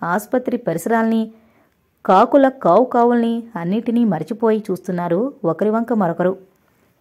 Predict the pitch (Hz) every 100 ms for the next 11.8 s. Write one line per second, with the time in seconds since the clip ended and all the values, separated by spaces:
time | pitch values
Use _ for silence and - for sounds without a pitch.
0 | _ _ _ _ _ _ _ 220 208 196
1 | 180 190 262 269 220 226 180 165 214 226
2 | 220 214 226 226 160 156 190 240 247 180
3 | 175 208 233 208 185 202 190 _ _ _
4 | _ - 165 165 180 220 208 202 254 -
5 | 170 190 240 233 226 240 240 - 175 175
6 | 180 185 - _ _ _ _ - 170 190
7 | 196 180 180 196 202 202 190 175 160 190
8 | 185 185 - _ _ _ _ _ _ _
9 | _ - 175 180 247 262 240 269 269 277
10 | 254 262 262 262 - 214 214 208 190 196
11 | 262 240 185 180 226 202 220 220